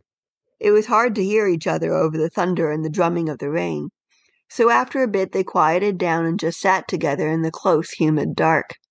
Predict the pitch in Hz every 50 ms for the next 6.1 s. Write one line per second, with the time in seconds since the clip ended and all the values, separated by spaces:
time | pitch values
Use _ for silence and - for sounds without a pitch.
0 | _ _ _ _ _ _ _ _ _ _ _ _ _ _ _ _ _ _ _ _
1 | _ _ _ - - - - 220 233 247 240 233 185 170 175 170 - 180 185 165
2 | 160 160 180 185 156 - - - - 160 143 156 - - 165 165 - - 165 151
3 | 151 147 - - 131 131 147 151 160 - - - - - - - 214 - 247 226
4 | 214 190 196 208 202 190 - - 196 160 160 165 165 160 160 165 165 160 143 -
5 | - - - _ _ _ _ _ _ _ _ _ _ - - - 370 - 240 151
6 | 165 220